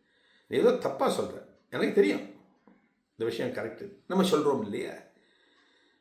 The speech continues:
அது போல இந்த பக்தர்கள், "இல்ல, இல்ல, மடம் நமக்கு தெரியும், நமக்கு தெரிஞ்ச மடம் சுத்தமானது", நான் இக்னோர் பண்ணிட்டு வந்துட்டேன். அதனால இக்னோர் பண்ணிட்டு உள்ள வந்துட்டேன். ஒரு பக்தருக்கு இது பொறுக்கல், "எவரா மடத்து வாசல்லே வந்து உட்கார்றான்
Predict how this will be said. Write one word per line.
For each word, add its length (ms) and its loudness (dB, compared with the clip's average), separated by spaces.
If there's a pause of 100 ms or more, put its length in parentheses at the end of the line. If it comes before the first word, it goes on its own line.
(160)
அது 200 2
போல 320 4
இந்த 300 4
பக்தர்கள், 720 2 (480)
"இல்ல, 160 6
இல்ல, 160 4
மடம் 280 -4 (240)
நமக்கு 220 -8
தெரியும், 360 -8
நமக்கு 280 -8
தெரிஞ்ச 200 -6
மடம் 400 -10
சுத்தமானது", 560 -14 (400)
நான் 340 -6
இக்னோர் 300 4
பண்ணிட்டு 260 6
வந்துட்டேன். 320 -2
அதனால 300 -4
இக்னோர் 340 -4
பண்ணிட்டு 300 -4
உள்ள 220 2
வந்துட்டேன். 420 -2 (1400)
ஒரு 300 4 (100)
பக்தருக்கு 520 2
இது 160 6
பொறுக்கல், 500 -4 (600)
"எவரா 280 -4
மடத்து 380 -4
வாசல்லே 420 4
வந்து 200 2
உட்கார்றான் 420 -16